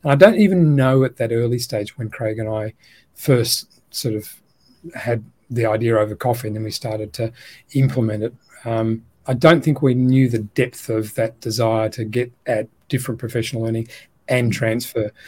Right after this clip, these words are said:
Speaker 1: So for me, without relationships and without the learner talking, there is no transfer. And there are lots of other things that support it. Um, but that's really, at the end of the day, the technology we're building has taken us a while. Very early on, we were almost completely asynchronous,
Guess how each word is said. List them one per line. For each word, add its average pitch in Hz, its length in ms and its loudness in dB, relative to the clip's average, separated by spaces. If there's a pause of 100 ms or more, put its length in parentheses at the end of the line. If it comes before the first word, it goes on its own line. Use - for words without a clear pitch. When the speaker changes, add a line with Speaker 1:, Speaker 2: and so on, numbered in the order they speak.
Speaker 1:
So 151 200 6
for 147 120 2
me, 143 160 8
without 131 420 6
relationships 120 760 -2
and 113 100 -4
without 117 420 0 (260)
the 123 100 -2
learner 120 340 2
talking, 117 460 -4
there 110 160 -2
is 113 100 -4
no 104 160 -6
transfer. 107 540 -10 (360)
And 147 100 4
there 170 100 12
are 180 40 12
lots 190 180 8
of 135 100 4
other 117 160 2
things 113 260 -4
that - 120 -16
support 113 440 -6
it. 110 140 -12 (180)
Um, 107 240 -8
but 120 160 -10
that's 143 340 2
really, 131 260 4
at 110 120 -2
the 123 80 -2
end 113 80 0
of 110 60 -6
the 107 80 -8
day, 110 340 0 (340)
the - 80 -6
technology 127 600 4
we're 110 220 0
building 165 600 6 (760)
has 120 160 -10
taken 135 260 0
us 147 120 0
a 151 60 6
while. 139 380 6 (300)
Very 139 440 10
early 143 260 8
on, 139 220 4
we 120 120 2
were 113 240 4
almost 123 480 0
completely 127 580 -2
asynchronous, 113 800 -6